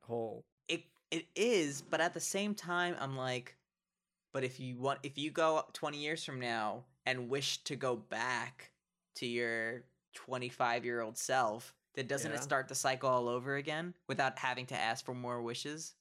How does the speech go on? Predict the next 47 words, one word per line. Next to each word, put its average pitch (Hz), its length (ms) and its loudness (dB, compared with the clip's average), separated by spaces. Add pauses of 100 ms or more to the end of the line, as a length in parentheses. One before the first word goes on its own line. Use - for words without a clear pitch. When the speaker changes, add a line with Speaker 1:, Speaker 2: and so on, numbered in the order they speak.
(380)
Speaker 1:
It - 160 -6
does. 131 500 2
That's 120 160 -2
what 135 120 2
I - 40 2
was 127 120 0
gonna 127 160 -2
try 120 200 -2
and 117 140 -8
do, 123 160 -2
actually. 170 720 8 (240)
<laughs> 175 160 2
Speaker 2:
You 120 140 -8
motherfucker. 143 1600 4 (220)
<laughs> - 0 -
Speaker 1:
<laughs> - 160 -10
I 165 60 8
was 220 200 10
like, 202 280 12
"I'll 156 100 10
wait 175 160 10
for 214 80 2
the 156 80 4
three, 143 320 4
'cause 120 200 -2
then 135 120 4
my 127 120 6
last 120 340 6
one, 113 200 2
I'll 117 140 0
say, 123 160 2
'Go 117 160 4
back 120 220 4
in 147 80 -6
time.'" 123 540 2
<laughs> - 100 -2
And 175 120 10
then 165 400 6 (280)
Speaker 2:
See, 160 380 2 (180)
I 139 160 0
get 160 300 -2
that. 101 240 -6 (460)
But 127 180 4
at 123 120 0
the 131 60 -6
same 147 300 -4
time, 123 560 -2